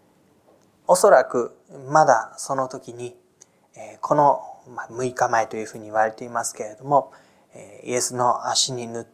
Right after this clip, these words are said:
た、あ、ナルドの香油の香りというのが残っていて、そしてその香りを嗅ぎながら、イエスの傷んだ身体を埋葬していくときに、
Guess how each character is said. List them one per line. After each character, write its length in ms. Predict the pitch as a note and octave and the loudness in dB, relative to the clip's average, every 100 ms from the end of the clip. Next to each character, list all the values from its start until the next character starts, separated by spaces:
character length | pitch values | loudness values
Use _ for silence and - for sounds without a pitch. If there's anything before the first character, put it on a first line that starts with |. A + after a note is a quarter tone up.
| - | 2
た、 360 | F3+ F3 - - _ | 4 4 0 -18 _
あ、 220 | - G#2 | -12 -10
ナ 180 | G#2 G#2+ | -4 -2
ル 100 | A2 | 0
ド 140 | A2 A2 | -2 0
の 140 | D3 | -2
香 180 | - A#2+ | 2 2
油 160 | A2+ B2 | 2 0
の 120 | C3+ | -6
香 240 | - B2+ B2+ | 0 2 2
り 100 | C3+ | 0
と 120 | C#3 | -12
い 40 | |
う 40 | C3 | -14
の 120 | A2 | -14
が 160 | G#2+ - | -16 -8
残 300 | A#2+ - D#4+ | -6 -2 -4
っ 180 | D#4+ - | -4 -12
て 280 | - - - | -12 -14 -20
い 60 | |
て、 100 | - - - _ _ _ _ _ - | -12 -10 -10 _ _ _ _ _ 0
そ 180 | F3+ | 4
し 80 | F#3+ | 4
て 200 | G#3 F#3 | 4 2
そ 220 | - - | 0 -4
の 300 | F3+ F#3 F3 - | 2 2 2 -2
香 240 | D3+ E3 | 0 2
り 100 | E3+ | 2
を 100 | D#3+ | 0
嗅 200 | D#3+ - | 0 -4
ぎ 80 | C#3 | -4
な 120 | E3+ | -4
が 140 | D#3+ B2+ | -2 -2
ら、 280 | B2 A2+ - _ _ _ - | -2 -4 -8 _ _ _ -2
イ 60 | |
エ 80 | D3 | 0
ス 140 | C#3+ D3+ | 0 0
の 340 | C#3 C#3 A#2+ - | 2 2 0 -6
傷 340 | B2+ C#3 C3 | -2 2 2
ん 100 | A#2+ | 2
だ 160 | C3 C3 | 2 2
身 140 | A2+ | -2
体 460 | - A2 A2 A#2 C3+ | -2 0 0 2 4
を 240 | E3+ - - _ - | 4 4 -12 _ -8
埋 220 | A2 A2+ | -6 -4
葬 240 | - A#2 G#2 | -4 -4 -6
し 100 | - | -6
て 140 | A2 | -8
い 40 | |
く 120 | F#2+ - | -8 -6
と 120 | A#2 | -8
き 120 | - | -8
に、 260 | C3+ C#3+ | -14 -14